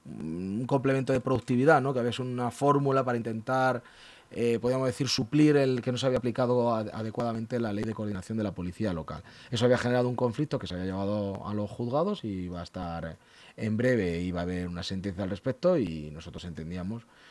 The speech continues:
como gobierno que había que evitar la, este proceso, esta, esta pelea que venía arrastrada con el anterior gobierno, con el gobierno del señor Llorente,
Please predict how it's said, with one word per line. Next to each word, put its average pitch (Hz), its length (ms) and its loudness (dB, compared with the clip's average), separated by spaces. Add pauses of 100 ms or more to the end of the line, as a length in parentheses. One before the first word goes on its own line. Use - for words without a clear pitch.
(220)
como 104 200 -4
gobierno 95 340 -2
que 110 60 0
había 87 180 -2
que 95 80 -4
evitar 87 520 -6
la, 82 420 -12
este 95 200 -10
proceso, 85 420 -10
esta, 82 380 -8
esta 95 220 -6
pelea 104 200 0
que 92 60 -4
venía 95 160 -4
arrastrada 104 460 0
con 85 120 -8
el 85 40 -6
anterior 87 300 -6
gobierno, 123 340 -2
con 117 100 -2
el 95 60 -2
gobierno 90 220 -2
del 92 100 -4
señor 98 180 -2
Llorente, 120 460 2